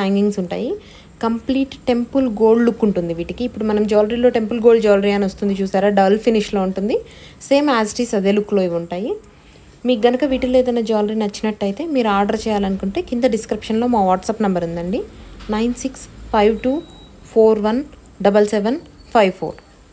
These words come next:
ఇదే నెంబర్కి మీరు WhatsApp చేయొచ్చు. And మీరు ఆర్డర్ ప్లేస్ చేయాలనుకుంటే కూడా సేమ్ నెంబర్కి WhatsApp చేయండి.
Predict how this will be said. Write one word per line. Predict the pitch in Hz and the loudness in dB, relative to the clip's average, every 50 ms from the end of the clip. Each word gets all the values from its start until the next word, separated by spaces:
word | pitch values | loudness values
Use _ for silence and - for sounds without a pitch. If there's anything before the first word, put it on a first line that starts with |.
| - - - - | -20 -14 -10 0
ఇదే | 226 240 262 262 | 2 4 4 4
నెంబర్కి | 254 240 233 254 254 277 | 2 0 -2 -4 -2 0
మీరు | 269 214 185 185 | 0 2 2 2
WhatsApp | 185 180 - - 202 - - | 0 0 -2 -6 -6 -4 -2
చేయొచ్చు. | 180 170 170 - - - - 415 - - - - - - - - - - - - - - - - - - - - - - - - - - - - - - - - | -2 -2 -4 -6 -10 -14 -14 -14 -16 -20 -20 -20 -20 -20 -20 -20 -20 -20 -20 -20 -20 -20 -20 -20 -20 -20 -20 -20 -20 -20 -20 -20 -20 -20 -20 -20 -20 -20 -10 -6
And | 220 233 240 | -4 0 2
మీరు | 247 240 233 220 | 2 2 2 2
ఆర్డర్ | 220 220 247 262 262 269 | 2 4 2 2 4 4
ప్లేస్ | 269 262 262 - | 4 2 4 2
చేయాలనుకుంటే | 269 247 240 240 240 233 226 233 220 233 233 262 | 2 2 2 2 0 0 -2 -2 -2 0 0 0
కూడా | 349 349 - | -2 0 2
సేమ్ | 269 240 240 247 240 | 2 2 4 4 2
నెంబర్కి | 233 220 233 240 - 240 | 2 0 0 0 2 2
WhatsApp | 208 202 - - 202 - - | 2 0 -2 -6 -10 -8 -6
చేయండి. | 180 170 175 180 185 262 | -6 -4 -4 -4 -4 -4